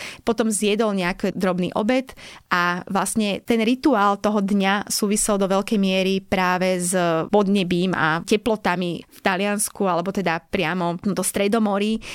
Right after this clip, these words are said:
kde skôr vlastne tá činnosť bola vykonávaná v dopoludnejších hodinách, okolo obeda bol nejaký oddych a potom v tých poobednejších hodinách pokračovali. Ale to, čo ste spomenuli o tom vysoko postavenom mužovi, tak skutočne máme množstvo prámeňov, ktoré sa venujú práve tej vyššej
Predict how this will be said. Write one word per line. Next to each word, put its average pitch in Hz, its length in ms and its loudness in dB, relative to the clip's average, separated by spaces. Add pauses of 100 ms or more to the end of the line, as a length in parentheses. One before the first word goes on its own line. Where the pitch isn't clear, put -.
(140)
kde 196 580 0 (220)
skôr 208 240 0
vlastne 196 320 -2
tá 180 320 -2
činnosť 202 400 -2
bola 190 240 0
vykonávaná 190 560 -4
v - 80 -2
dopoludnejších 233 640 0
hodinách, 196 800 -4
okolo 202 320 -2
obeda 185 240 -2
bol 180 160 -2
nejaký - 320 -6
oddych 202 400 -2 (240)
a - 80 -8
potom 214 160 -2
v 208 160 -4
tých 196 80 -8
poobednejších 185 800 -4
hodinách 185 400 -4
pokračovali. 190 640 -6 (400)
Ale 190 240 0
to, 240 80 -2
čo 247 80 -2
ste 247 160 -2
spomenuli 247 400 0
o 226 80 0
tom 226 160 0
vysoko 240 320 -2
postavenom 220 560 0
mužovi, 214 480 -2
tak 208 160 -4
skutočne - 480 -4
máme 196 320 0
množstvo 214 480 -2
prámeňov, 190 640 -2
ktoré 185 240 -4
sa 190 160 -4
venujú 190 240 -2
práve 185 400 -2
tej 185 160 -4
vyššej 196 220 -4